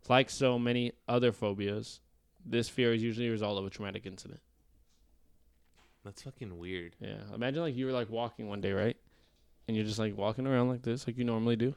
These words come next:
Speaker 2: Mm-hmm.
Speaker 1: Pencils right into your eyeballs.
Speaker 2: <laughs> Yo, why?
Speaker 1: But then you, like, your eyes are okay after that. You're gonna be scared of opening your eyes.
Speaker 2: Yeah, no, definitely. Well, actually, I don't think so. I,
Speaker 1: What if,
Speaker 2: that's,
Speaker 1: all right.
Speaker 2: that's like a one in a lifetime kind of thing
Speaker 1: This is more
Speaker 2: happening.
Speaker 1: realistic right here, okay?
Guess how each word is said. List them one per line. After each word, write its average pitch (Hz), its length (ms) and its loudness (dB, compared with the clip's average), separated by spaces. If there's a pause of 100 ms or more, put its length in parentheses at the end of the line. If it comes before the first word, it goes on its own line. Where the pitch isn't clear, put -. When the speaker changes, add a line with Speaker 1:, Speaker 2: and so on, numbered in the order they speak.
Speaker 2:
Mm-hmm. 107 280 -6 (320)
Speaker 1:
Pencils 120 520 -6
right 117 160 4
into 110 160 -4
your 107 140 0
eyeballs. 95 480 -4 (260)
Speaker 2:
<laughs> - 300 -12
Yo, - 500 12 (380)
why? 110 540 2 (440)
Speaker 1:
But 139 140 2
then 147 220 2
you, 135 180 0
like, 127 180 0
your 120 120 -2
eyes 123 240 2
are 117 80 2
okay 117 260 0
after 101 220 -2
that. 95 120 0
You're 117 120 0
gonna 117 100 -2
be 101 80 -2
scared 113 300 -2
of 104 100 -4
opening 101 300 -6
your 101 100 -10
eyes. 101 320 -6
Speaker 2:
Yeah, 135 320 6
no, 127 220 6
definitely. 92 720 -2 (680)
Well, 165 140 10
actually, 208 440 8
I 185 80 4
don't 190 160 2
think 180 180 4
so. 113 140 4
I, 120 100 2
Speaker 1:
What 214 140 10
if, 220 140 12
Speaker 2:
that's, - 100 -2
Speaker 1:
all 180 80 10
right. 160 60 12
Speaker 2:
that's 160 140 8
like 175 140 10
a 131 80 6
one 123 300 8
in 131 120 8
a 117 80 6
lifetime 110 540 6
kind 117 160 4
of 95 120 0
thing 107 260 0
Speaker 1:
This 180 160 10
is 196 80 10
more 190 140 10
Speaker 2:
happening. 180 100 10
Speaker 1:
realistic 160 440 8
right 117 140 4
here, 110 120 4
okay? 117 260 0